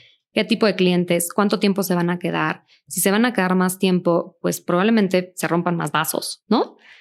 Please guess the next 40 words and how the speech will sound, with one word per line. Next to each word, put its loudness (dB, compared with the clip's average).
Probablemente 2
se 0
caigan 2
más 2
cosas. 0
Necesitamos 0
dejarles -2
un -2
kit -10
de -2
limpieza 0
chiquito, -2
básico, 0
pero 2
ya 2
entramos 2
nosotros -2
con -2
el -2
grandotote, -2
¿no? -6
Em, 0
si -2
tienen 0
lavadora 0
adentro 0
y -6
entonces -4
nosotros -4
nos -4
desentendemos -2
hasta -8
que -12
sale 0
un -2
huésped 0
y -4
entra -4
el 2
otro. 0